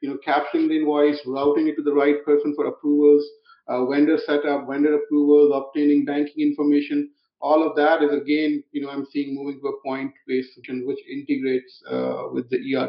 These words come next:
P system. Uh, I mean, one thing we, we didn't really capture, you know, talk about was payments, right? Again,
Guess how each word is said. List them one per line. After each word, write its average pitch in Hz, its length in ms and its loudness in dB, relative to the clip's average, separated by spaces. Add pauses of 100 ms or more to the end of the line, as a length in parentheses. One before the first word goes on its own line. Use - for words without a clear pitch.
P 143 80 -2
system. - 160 -16 (300)
Uh, 139 280 4
I 147 60 4
mean, 147 140 6
one 170 180 6
thing 175 160 6
we, 165 320 4 (140)
we 143 100 -8
didn't 156 240 2
really 151 360 2
capture, 139 360 2
you 147 120 6
know, 143 80 -2
talk 139 240 2
about 139 320 0 (120)
was 131 260 -2 (140)
payments, 139 400 0 (220)
right? 135 200 -2
Again, 143 540 2